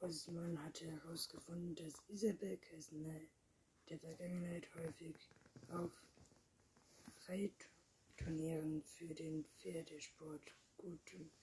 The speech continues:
Hof gestartet war, der seinen Sitz auf der gleichnamigen privaten Reitlage zwischen Kelheim und Leinbach hatte.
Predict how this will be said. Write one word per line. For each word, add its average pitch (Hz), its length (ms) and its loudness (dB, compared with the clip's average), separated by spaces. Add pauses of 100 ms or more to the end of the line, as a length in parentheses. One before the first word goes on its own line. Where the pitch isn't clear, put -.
(160)
Hof 165 260 -2 (500)
gestartet 156 460 -6
war, 151 240 -2 (480)
der 175 140 0
seinen 165 360 4
Sitz - 500 -2 (200)
auf 170 140 -2 (120)
der 165 180 -2
gleichnamigen 175 1080 2
privaten 165 720 -2 (840)
Reitlage 170 920 2
zwischen 160 580 -2 (220)
Kelheim 175 1000 0 (120)
und 180 240 0 (640)
Leinbach 165 580 2
hatte. 156 200 -8